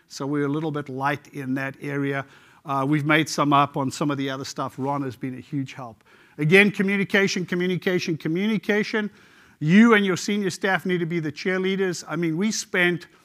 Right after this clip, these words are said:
the hundred days walking around. We were in shorts, we were in T-shirts, we had scraggy beards. We were walking around, high-fiving everybody, making sure people got fed, going to these different meetings. You know,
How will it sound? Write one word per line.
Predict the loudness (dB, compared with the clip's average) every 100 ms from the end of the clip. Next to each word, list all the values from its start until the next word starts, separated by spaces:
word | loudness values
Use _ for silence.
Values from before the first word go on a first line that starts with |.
| _ _ _
the | -4 2
hundred | 2 4 2
days | 2 2 2 0
walking | -4 -2 -2 -2
around. | 2 4 2 0
We | -2
were | -2
in | -4
shorts, | -4 -4 -4 -6
we | -6
were | -4
in | -4
T-shirts, | -4 -4 -4 -6 -4
we | -6
had | -6 -8
scraggy | -4 -2 0 -2
beards. | 2 2 2 -2 -8 -20 -20 -4
We | 2 4
were |
walking | 4 2 2
around, | 4 4 4
high-fiving | 4 0 2 2 2 2 -2
everybody, | 0 0 0 0 0 0
making | -2 -2 -4
sure | -4 -6
people | -4 -4 -4
got | -6 -8 -6
fed, | -4 -4 -4 -10 -20 -2
going | 2 2 2
to | -2
these | -2 -2
different | -4 -2 -4
meetings. | 0 0 0 -2 -6
You | -6 -4
know, | -4 -8